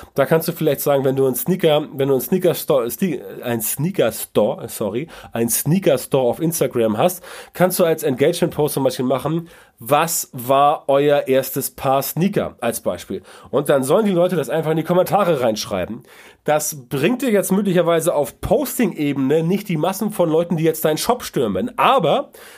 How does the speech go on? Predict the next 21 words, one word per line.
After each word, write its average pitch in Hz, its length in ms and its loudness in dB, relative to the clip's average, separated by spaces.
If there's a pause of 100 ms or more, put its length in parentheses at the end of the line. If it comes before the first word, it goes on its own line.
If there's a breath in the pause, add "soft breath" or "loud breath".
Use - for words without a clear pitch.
(120)
es 143 160 -6
bringt 208 240 0
dir 196 140 2
Engagement. 175 720 0 (240 loud breath)
Und 135 120 -4
dieses 175 220 0
Engagement 175 760 2 (800 loud breath)
geht 180 380 0
einerseits 185 640 2
logischerweise 160 840 0
auf 208 360 2 (100)
dein 156 400 2 (140)
Posting, 240 640 -2
auf 147 180 -2
deine 127 280 0
Story, 151 520 -4 (800)
aber 156 160 4
auf 147 120 2
der 151 120 0
anderen 220 300 2
Seite 135 500 2